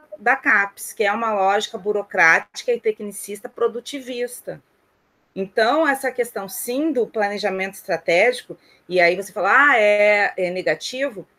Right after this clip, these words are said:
Sim, essa questão do gerente eu uso como negativo, porque é o que a gente tá se tornando quando a gente entra em comba-, falam tanto da capes e aí a gente tá importando pra cá um modelo,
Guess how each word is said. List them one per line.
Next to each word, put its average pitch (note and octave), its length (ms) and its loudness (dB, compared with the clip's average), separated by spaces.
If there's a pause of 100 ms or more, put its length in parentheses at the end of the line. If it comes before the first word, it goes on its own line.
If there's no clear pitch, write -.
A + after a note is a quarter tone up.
(140)
Sim, D#4 540 -4
essa A#3 220 -2
questão G#3+ 340 -6
do A3 80 -8
gerente G#3 340 -2
eu G#3 60 -2
uso A#3 240 -4
como B3 160 -4
negativo, G#3 240 -4
porque - 140 -6
é B3+ 40 4
o B3 80 2
que C#4 80 -2
a C4+ 40 0
gente B3+ 240 -6
tá C4 100 -6
se B3 180 -12
tornando B3 520 0
quando B3 180 2
a C4 60 0
gente B3+ 280 -4
entra A#3+ 200 -4
em A3+ 40 -8
comba-, B3+ 520 6 (320)
falam D#4+ 360 4
tanto F4 360 2
da D#4+ 120 2
capes C#4+ 520 2
e D#4 40 -2
aí C#4+ 180 2
a - 20 -4
gente C#4 200 -6
tá C#4 140 -2
importando C#4 680 2
pra A#3 160 -2
cá A#3+ 420 2
um A3 140 -4
modelo, G#3 720 0